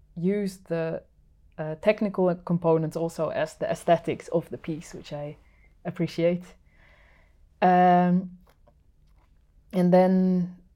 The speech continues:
there's, um, a Swedish artist called, uh, Love Hulten. He makes these, um, kind of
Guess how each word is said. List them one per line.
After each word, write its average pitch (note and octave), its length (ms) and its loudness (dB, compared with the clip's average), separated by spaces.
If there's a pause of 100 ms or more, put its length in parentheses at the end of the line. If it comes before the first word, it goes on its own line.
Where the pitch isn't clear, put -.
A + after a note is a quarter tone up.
there's, F3+ 800 0
um, F3 500 -6 (760)
a F3 220 -6
Swedish A#3 840 -2 (100)
artist F#3+ 720 -2 (100)
called, E3 300 -6 (220)
uh, E3+ 260 -6
Love G3 360 -2
Hulten. C#4+ 760 -2
He G#3+ 200 -6
makes G3 280 -4
these, F#3 320 -4
um, F3 460 -4 (560)
kind F3 180 -10
of E3 100 -10